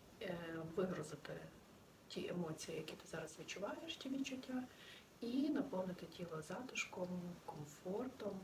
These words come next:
помістити себе в тіло і набутися собою. Що ми робимо? Ми поміщаємо себе в тіло, і це може бути, а,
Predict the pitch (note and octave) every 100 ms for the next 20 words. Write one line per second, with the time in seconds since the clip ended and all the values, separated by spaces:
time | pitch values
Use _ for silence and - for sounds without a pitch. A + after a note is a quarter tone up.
0 | F3 F3 D#3+ - D#3 D#3 - G#3+ A3 -
1 | - G#3 G#3 G3+ G3+ - - - - -
2 | G3+ G3 G3+ F3+ D#3+ F3+ - - - D#3+
3 | D3+ D3 D3 - - - - - - -
4 | - - - - - - - - G#3+ G3
5 | G3 F4 E4+ C#4 G#3 G3+ G#3+ G3+ G3 -
6 | G#3 F#3 F3+ F3+ - G3+ G3 - - B3
7 | D#4 C#4 - - G#3 G3+ - G#3 - -
8 | - - - - - - - -